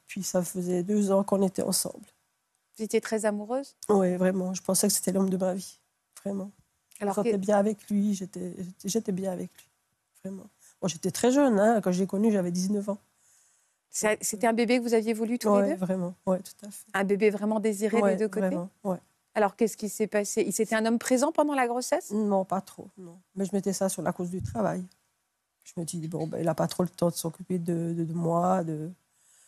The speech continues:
Speaker 1: de s'investir dans la grossesse. Et puis, ben, j'ai, puis comme je vous dis, j'étais jeune, donc j'étais un peu naïve, je voyais rien, euh,
Speaker 2: À
Speaker 1: de
Speaker 2: quel
Speaker 1: douteux ou comme ça.
Speaker 2: à quel moment vous avez compris qu'il se tramait quelque chose ?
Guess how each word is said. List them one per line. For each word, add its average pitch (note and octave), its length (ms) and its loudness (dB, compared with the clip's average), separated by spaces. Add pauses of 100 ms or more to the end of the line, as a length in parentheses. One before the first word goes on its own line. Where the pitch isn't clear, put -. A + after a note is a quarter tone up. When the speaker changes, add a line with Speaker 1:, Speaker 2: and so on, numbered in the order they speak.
(380)
Speaker 1:
de D#3 160 -10
s'investir F3+ 540 0
dans F3 100 4
la F3+ 100 4
grossesse. F#3 840 0
Et - 140 -14
puis, - 220 -14
ben, D3+ 100 -14 (120)
j'ai, D3+ 180 -14 (1040)
puis G3+ 100 -4
comme G#3+ 160 4
je F3+ 80 2
vous A#3 80 4
dis, A3+ 300 6
j'étais F#3+ 320 4
jeune, G#3+ 400 6
donc F#3 120 4
j'étais E3 200 0
un - 20 -2
peu F#3+ 140 0
naïve, G3 580 6
je D#3+ 100 -4
voyais E3 240 -2
rien, F3+ 440 2
euh, E3 200 -4 (960)
Speaker 2:
À G#3 120 -4
Speaker 1:
de F#3+ 40 -8
Speaker 2:
quel F#3+ 140 0
Speaker 1:
douteux F#3+ 420 -2
ou F3+ 80 -2
comme F#3 160 -8
ça. - 140 -18 (200)
Speaker 2:
à G3 120 -2
quel B3+ 180 0
moment A3+ 240 0
vous G#3+ 160 -4
avez G3 140 2
compris F3+ 320 -4
qu'il F3+ 120 -16
se - 60 -12
tramait F3+ 300 -2
quelque D#3+ 260 -6
chose ? - 340 -14